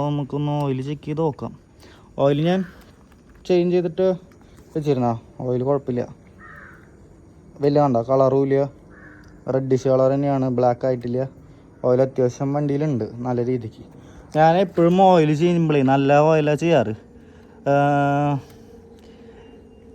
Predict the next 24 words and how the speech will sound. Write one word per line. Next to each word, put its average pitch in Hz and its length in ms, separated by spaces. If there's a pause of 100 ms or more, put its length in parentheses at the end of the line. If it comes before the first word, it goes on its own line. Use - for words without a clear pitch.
സത്യം 120 300
പറയാലോ, 135 320 (580)
അത്യാവശ്യം 123 440
കുറച്ച് 147 260
നാളായി 151 340
വണ്ടി 151 220
എടുത്ത് 139 260 (600)
മര്യാദയ്ക്കൊന്ന് 151 520 (100)
കൊണ്ടു 160 240
നടന്നിട്ട്, 139 380
അതുകൊണ്ട് 127 360 (280)
ആ 147 40 (160)
നമുക്ക് 127 320
ബാക്ക് 165 300
ബ്രേക്ക് 143 220
കിട്ടില്ല 160 280
എന്ന് 151 120
പറഞ്ഞില്ലേ, 135 300
ഇതാണ് 139 300
ബാക്ക് 151 300
ബ്രേക്ക് 135 200
കിട്ടാത്തതിൻ്റെ 135 460
വിഷയം. - 340 (920)
ഓ, - 80